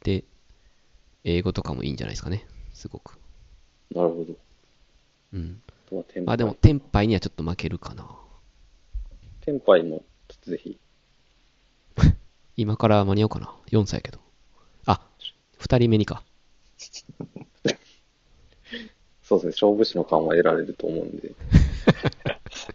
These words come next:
Speaker 1: ま、目的がないからな、別に。あ、じゃあ目標か。うん。まあちょっと考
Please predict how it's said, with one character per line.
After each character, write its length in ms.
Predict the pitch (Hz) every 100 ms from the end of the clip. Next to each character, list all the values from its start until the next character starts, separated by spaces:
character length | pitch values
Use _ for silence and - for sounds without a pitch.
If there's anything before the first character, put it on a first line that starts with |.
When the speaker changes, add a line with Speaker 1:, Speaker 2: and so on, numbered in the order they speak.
| - - - - - - - - - - 208 - 170 -
Speaker 1:
ま、 140 | - - - - - - - - - - - - - - - _ _ _
目 380 | 120 127 - 160
的 440 | - - 139 143
が 80 | 131
な 120 | 120
い 80 | 117
か 120 | -
ら 80 | 139
な、 380 | 139 - - -
別 220 | - - 73
に。 80 | 78 - - _ -
あ、 80 | 98
じ 100 | 87
ゃ 40 |
あ 20 |
目 240 | 95 101 120
標 180 | 123
か。 260 | 123 - - _ -
う 40 |
ん。 80 | 107 - _ _
ま 100 | 110
あ 20 |
ち 100 | 101
ょ 20 | -
っ 20 |
と 160 | - - _
考 280 | - 82